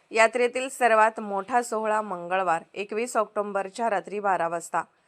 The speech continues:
श्री केंचराया देव आणि ब्रह्मदेव यांच्या पालखीच्या पहिल्या भेटीच्या स्वरूपात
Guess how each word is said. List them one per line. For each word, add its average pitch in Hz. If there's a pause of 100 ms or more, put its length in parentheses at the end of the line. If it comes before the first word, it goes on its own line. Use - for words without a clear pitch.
(280)
श्री 226
केंचराया 226
देव 208
आणि 220
ब्रह्मदेव 202
यांच्या 196
पालखीच्या 208
पहिल्या 208
भेटीच्या 208
स्वरूपात 190